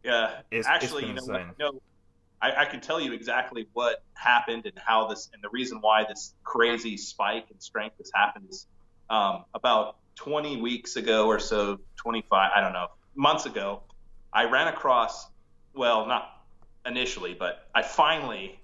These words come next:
Speaker 1: purchased a, uh, a strap that attaches to your shoulder that allows you to, to deadlift with kinda, like, two hands, you know?
Speaker 2: Yeah.
Speaker 1: Uh,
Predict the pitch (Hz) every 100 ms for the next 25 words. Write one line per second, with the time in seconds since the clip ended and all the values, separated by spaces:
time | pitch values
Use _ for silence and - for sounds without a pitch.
0 | - - 139 127 113 - 107 104 104 95
1 | 87 - - 82 85 - 110 120 95 -
2 | 90 - 104 - 98 - 113 95 - 107
3 | 117 120 107 95 101 104 104 95 - _
4 | _ _ - 113 - 226 123 123 123 -
5 | 107 - - 127 107 101 - - 127 113
6 | 117 135 135 143 147 156 101 127 151 151
7 | - _ _ _ _ _ _ - 110 92